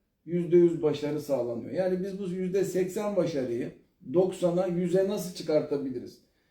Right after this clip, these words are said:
Bu şekilde bir arayışa girildiğinde klasik sistemlerin içerisindeki bizi yönlendiren kesit sistemlerinin yetersizliği ortaya çıktı. Bunun üzerine, e, m-,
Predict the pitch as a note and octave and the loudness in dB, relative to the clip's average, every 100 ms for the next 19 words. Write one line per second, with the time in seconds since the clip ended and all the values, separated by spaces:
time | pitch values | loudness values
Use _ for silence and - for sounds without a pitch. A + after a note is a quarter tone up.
0 | _ C4 C4 G#3+ F3 D3+ F3 C#4 - - | _ -2 2 2 2 0 2 2 0 -12
1 | _ _ _ D3+ A3 A3+ - F3+ G#3 G#3 | _ _ _ -6 -4 -2 4 4 6 0
2 | A#3 A3 F3 D#3+ D3 C3+ C3+ C3+ E3+ C4+ | 0 0 2 2 2 0 0 0 2 0
3 | F4+ - _ _ _ _ _ F3+ G3+ F#3+ | 0 -10 _ _ _ _ _ 0 2 0
4 | C#4 C4 - G3+ E3+ F#3 F3+ F3+ F#3+ F#3+ | -4 -6 -8 -8 -2 0 0 0 0 -2
5 | - D#3+ D#3 E3+ E3 D#3+ F3+ D3+ - - | 0 0 0 -2 -2 -2 0 0 -2 -12
6 | _ _ _ _ _ _ C3 C3+ D#3 D#3 | _ _ _ _ _ _ -10 -6 -2 0
7 | F#3 E3+ E3 E3+ F3 F3 F3 E3+ - E3+ | 4 4 4 2 2 2 2 2 0 -2
8 | E3 A#3 - D3+ - C3+ C3 B2+ A3 F3+ | -2 -6 -6 -6 -2 0 0 0 0 2
9 | F3+ F#3 F#3+ E3+ F#3 D#3 E3 F#3+ F3+ - | 4 6 4 4 -4 -4 -4 0 0 0
10 | C3+ A2 A#2+ G#2 - - _ - G#3+ A#3 | -4 -6 -8 -12 -14 -20 _ -10 -6 -4
11 | F#3+ E3 C#3 D3 C4 - - _ _ _ | 2 2 4 2 0 -4 -12 _ _ _
12 | _ _ _ _ B2+ C3 B2 - - - | _ _ _ _ -4 -2 -2 -4 -10 -4
13 | B2+ C#3 C#3 | 0 0 0